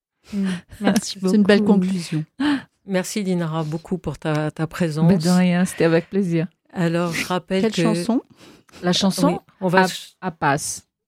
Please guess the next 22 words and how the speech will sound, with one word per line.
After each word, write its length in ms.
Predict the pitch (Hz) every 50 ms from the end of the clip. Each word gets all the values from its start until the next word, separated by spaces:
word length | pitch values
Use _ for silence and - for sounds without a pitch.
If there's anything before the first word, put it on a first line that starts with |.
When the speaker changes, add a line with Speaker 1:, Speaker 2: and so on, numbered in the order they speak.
| _ _ _ _ _ _
Speaker 3:
À 100 | 196 185
passe. 380 | 185 - 151 139 139 - - - - - - - 190 - _ 180
Donc, 180 | 175 170 -
avant 300 | 220 - 202 185 208 220
de 40 | 202
la 100 | 208 190
passer, 680 | - 185 175 165 - - - 202 208 220 233 233 220 214
euh, 220 | 190 160 151 160
je, 1120 | 156 139 - - 170 165 165 165 160 160 160 156 156 156 156 156 156 156 156 156 151 151 151
je 160 | 147 - 165
rapp-, 160 | - 156 151 - -
je 180 | - - - 165
rappelle 340 | 139 143 - - - - -
aux 160 | 165 - -
auditeurs 420 | 175 151 147 151 - 175 180 170 -
que 280 | - 170 156 151 143
c'était 280 | 139 - 156 139 - 151
une 80 | 143 151
émission 380 | 156 156 151 - - 175 165
d'ici 540 | 165 156 160 156 - - - 185 175 175 - -
et 120 | 170 151
d'ailleurs, 400 | 151 156 151 160 170 190 220